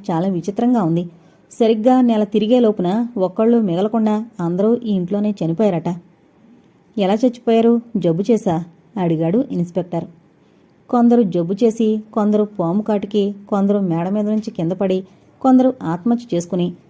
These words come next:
నెల రోజుల లోపల ఈ ఇంట్లో ఉన్న పన్నెండు మంది చనిపోయి, వారసత్వానికి దగ్గర బంధువు ఎవరూ లేకుండా పోయారట," అన్నాడు గోపాలరావు. "కనుక ఈ ఇంట్లో అంతమంది దెయ్యాలున్నాయన్నమాట?" రాజు నవ్వుతూ అన్నాడు.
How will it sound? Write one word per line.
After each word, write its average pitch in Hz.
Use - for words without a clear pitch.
నెల 233
రోజుల 214
లోపల 226
ఈ 254
ఇంట్లో 214
ఉన్న 240
పన్నెండు 214
మంది 220
చనిపోయి, 202
వారసత్వానికి 233
దగ్గర 170
బంధువు 233
ఎవరూ 170
లేకుండా 214
పోయారట," 170
అన్నాడు 165
గోపాలరావు. 160
"కనుక 262
ఈ 233
ఇంట్లో 226
అంతమంది 220
దెయ్యాలున్నాయన్నమాట?" 190
రాజు 185
నవ్వుతూ 202
అన్నాడు. 165